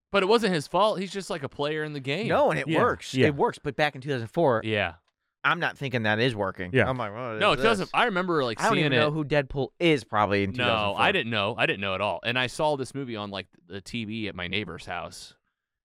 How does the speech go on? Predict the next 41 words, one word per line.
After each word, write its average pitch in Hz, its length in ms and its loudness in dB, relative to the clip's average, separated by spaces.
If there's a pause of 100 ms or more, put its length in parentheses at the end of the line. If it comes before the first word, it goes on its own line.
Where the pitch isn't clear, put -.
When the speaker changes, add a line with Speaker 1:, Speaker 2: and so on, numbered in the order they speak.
(160)
Speaker 1:
And 101 100 -6
I 92 60 0
remember 107 320 -2
being 101 260 -2
like, 95 480 -6 (840)
"Who - 140 -2
cares?" 147 680 -4 (180)
And 120 140 0
I 139 40 6
Speaker 3:
Yeah. 151 60 4
Speaker 1:
was, 151 140 0
but 202 160 0
I 175 80 2
was, 214 140 0
like, 180 340 -6 (300)
fourteen. 165 680 -6 (240)
Like, 113 260 2
Speaker 3:
Right. 110 100 -6
Speaker 1:
I 135 40 4
was 139 160 0
just 135 200 -12
like, 123 260 0 (460)
I 143 100 -2
don't, 151 160 -4
and, 165 120 0
like, 147 160 -2
yeah, 165 220 4
Ryan 123 280 2
Reynolds, 160 320 -2
it 147 100 0
wasn't 147 240 -2
like 143 120 -4
I 127 60 -2
saw 120 280 -2
him 120 80 -2
and 107 100 -4
was 104 140 -8
like, 98 180 -4 (200)
"Oh 254 220 0
my 180 140 2
God." 202 520 4